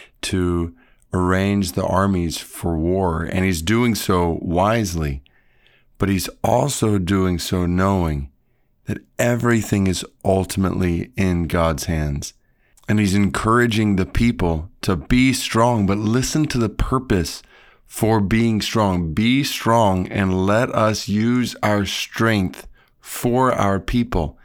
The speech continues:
and for the cities of our God." Oftentimes we ask for strength really just focused on ourselves. We feel weak and we need strength simply for us. And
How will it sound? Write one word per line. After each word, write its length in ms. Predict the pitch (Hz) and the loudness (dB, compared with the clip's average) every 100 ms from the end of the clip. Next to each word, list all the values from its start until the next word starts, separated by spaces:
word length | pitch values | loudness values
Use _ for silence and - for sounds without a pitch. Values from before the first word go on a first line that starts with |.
| - _ _ _ _ _ | -20 _ _ _ _ _
and 140 | 101 - | -4 0
for 140 | 104 | 2
the 100 | 101 | 2
cities 480 | - - 113 120 104 | 0 -2 2 0 0
of 100 | 98 | 0
our 140 | 98 | 0
God." 500 | 92 104 104 92 80 - _ _ _ _ _ _ _ | 0 0 2 0 -2 -8 _ _ _ _ _ _ _
Oftentimes 600 | 104 - 110 107 101 90 - - | -4 -2 0 2 0 -2 -8 -8
we 220 | 95 101 95 | -2 -2 0
ask 440 | 85 92 107 - | -2 0 -2 -6
for 160 | - 92 | -6 -4
strength 640 | - - 101 113 98 - - _ _ _ _ - | -4 -2 0 0 -2 -6 -20 _ _ _ _ 0
really 300 | 107 131 107 | 2 2 2
just 340 | 90 95 - _ | 0 -2 -6 _
focused 560 | - 107 101 101 - - | -2 0 0 -2 -2 -2
on 100 | 92 | 0
ourselves. 720 | 85 - 110 104 101 87 92 | 0 -2 0 0 0 -2 -2
We 200 | 95 101 | -2 -2
feel 560 | - - 107 107 104 | -4 -2 0 2 0
weak 580 | 98 98 101 104 101 - _ _ - - _ - | 0 -2 0 -2 -6 -14 _ _ -20 -20 _ -4
and 240 | 92 92 | 0 0
we 160 | 92 90 | 0 2
need 460 | 95 104 104 98 | 2 2 2 -2
strength 720 | 87 - - 101 98 95 - - _ _ _ - | -4 -8 0 2 2 0 -6 -20 _ _ _ -12
simply 580 | - - 123 123 113 | -10 0 0 2 2
for 240 | 101 101 104 | 2 0 2
us. 400 | 104 90 - - | 4 2 -4 -6
And 380 | 107 104 92 | -2 -2 -2